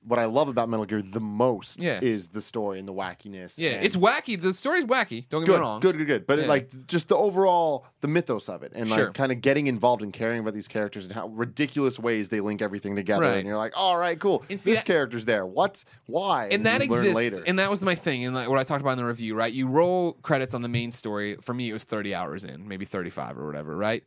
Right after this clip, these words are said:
Speaker 2: And then you get to keep playing, and there's more stuff, and there's the real true ending and all that jazz or whatever that's up there later.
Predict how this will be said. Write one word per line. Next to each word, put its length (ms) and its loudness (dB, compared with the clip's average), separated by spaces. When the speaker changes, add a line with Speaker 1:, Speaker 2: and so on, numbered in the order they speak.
Speaker 2:
And 460 -2
then 400 -2
you 200 -4
get 260 -2
to 40 -14
keep 200 -10
playing, 360 -2
and 80 -8
there's 120 -8
more 160 0
stuff, 300 2
and 100 -8
there's 140 -2
the 100 0
real 380 0
true 280 -6
ending 240 -6
and 100 -4
all 100 0
that 180 -2
jazz 260 -4
or 80 -4
whatever 240 -2
that's 160 -6
up 180 -6
there 200 -2
later. 320 -4